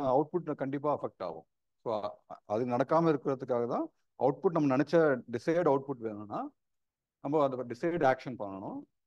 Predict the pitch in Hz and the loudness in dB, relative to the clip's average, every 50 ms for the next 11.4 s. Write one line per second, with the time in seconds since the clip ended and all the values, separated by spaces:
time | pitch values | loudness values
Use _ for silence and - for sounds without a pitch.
0 | _ - 120 123 123 135 170 170 - - 180 175 165 160 156 147 147 139 131 131 | _ -6 -2 2 2 2 2 0 -4 -6 -6 -4 -4 -2 -2 -2 -2 -2 -4 -4
1 | 127 123 123 - 170 160 147 147 135 - - 139 131 139 147 131 123 117 147 220 | -6 -6 -2 -2 0 0 0 0 -2 -2 -6 -6 -2 0 0 0 0 0 0 0
2 | 254 285 113 - - 160 180 170 202 202 190 - 151 143 139 143 147 139 135 135 | 0 -2 -4 -6 -8 -8 -6 -4 -4 -4 0 2 4 4 4 4 4 4 4 2
3 | - - - 117 117 113 113 143 220 302 294 - _ _ _ _ _ - - 120 | 0 -2 -2 -4 -4 -4 -2 -2 -4 -4 -6 -10 _ _ _ _ _ 2 4 4
4 | 131 131 139 131 127 120 131 117 117 120 117 117 117 117 117 113 107 - _ - | 6 6 4 4 4 6 6 6 6 6 4 4 4 2 0 -2 -4 -6 _ -10
5 | 110 107 107 107 120 196 285 285 294 - _ _ _ _ - - _ - 269 156 | -6 -6 -4 -2 -2 -2 -2 -4 -6 -10 _ _ _ _ -16 -8 _ -2 0 2
6 | 196 202 175 143 - 120 113 107 - 107 104 104 - - _ _ _ _ _ _ | 4 4 4 4 2 0 -2 0 -2 -4 -4 -4 -8 -16 _ _ _ _ _ _
7 | _ _ _ - 123 113 120 131 127 131 170 185 180 156 143 139 160 175 127 120 | _ _ _ -2 -2 -2 0 -2 -2 0 0 0 2 2 2 4 4 4 4 4
8 | 123 143 - - 160 143 131 131 139 135 117 127 110 107 98 - 151 226 262 311 | 4 4 4 2 2 2 2 2 0 0 0 -2 -2 -2 -2 -2 -2 -2 -2 -4
9 | - - - _ _ _ _ _ _ _ - 127 135 156 190 185 170 139 143 139 | -10 -12 -16 _ _ _ _ _ _ _ -2 0 4 6 6 6 6 4 0 0
10 | - 190 180 180 165 151 143 143 147 139 135 131 127 120 113 107 - 120 123 127 | 0 0 0 2 0 0 0 2 2 2 2 2 2 2 0 0 2 2 0 0
11 | - - 127 135 165 190 175 | 0 -4 -4 -4 -2 -2 -2